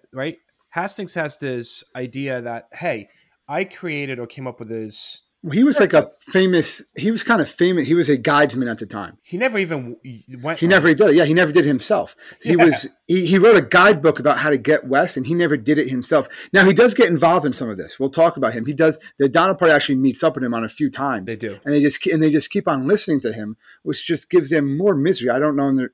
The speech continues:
Speaker 2: understand why. And another thing, um, with this is, again, they're at that fort like you were talking about.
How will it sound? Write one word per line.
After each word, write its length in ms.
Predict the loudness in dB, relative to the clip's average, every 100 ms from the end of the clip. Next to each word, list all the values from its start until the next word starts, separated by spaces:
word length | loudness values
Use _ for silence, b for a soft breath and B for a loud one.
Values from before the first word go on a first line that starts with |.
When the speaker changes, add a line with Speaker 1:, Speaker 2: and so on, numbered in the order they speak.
| _
Speaker 2:
understand 440 | -4 -4 -4 -4 -4
why. 380 | -2 -4 -4 -10 B B B -2
And 120 | 0
another 340 | 4 4 2
thing, 320 | 0 2 2 2
um, 360 | 0 0 -2 -6
with 120 | -8 -2
this 220 | -2 0
is, 140 | -2
again, 300 | 0 0 0
they're 100 | 0
at 120 | 0
that 180 | -2 -4
fort 240 | -2 -2 -2
like 80 |
you 80 | -4
were 40 | -4
talking 360 | -4 -4 -2
about. 260 | -4 -4